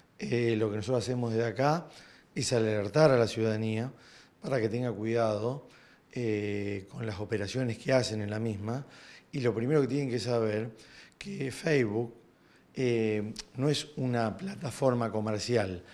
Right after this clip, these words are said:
sino simplemente es una plataforma en la cual, a través de Marketplace, da publicidad a un determinado acto, una oferta de un producto, pero que no goza de las garantías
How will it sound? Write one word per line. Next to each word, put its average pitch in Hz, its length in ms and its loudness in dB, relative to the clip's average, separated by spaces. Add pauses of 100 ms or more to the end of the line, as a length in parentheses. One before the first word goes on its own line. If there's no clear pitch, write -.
(200)
sino 135 240 -4
simplemente 143 540 -2
es 131 40 0
una 127 160 0
plataforma 123 500 -2
en 147 40 -2
la 123 120 2
cual, 110 440 6 (320)
a 131 140 -4
través 117 260 2
de 135 80 0
Marketplace, 135 960 0 (480)
da 139 220 4
publicidad 127 760 2 (240)
a - 80 -8
un 131 120 -4
determinado 117 760 2
acto, - 380 -4 (340)
una 131 180 -2
oferta 117 340 2
de 113 40 4
un 117 120 0
producto, 117 760 0 (360)
pero 131 180 0
que 113 100 -2
no 143 120 4
goza 165 320 2
de 127 80 -4
las 120 120 -2
garantías 117 720 0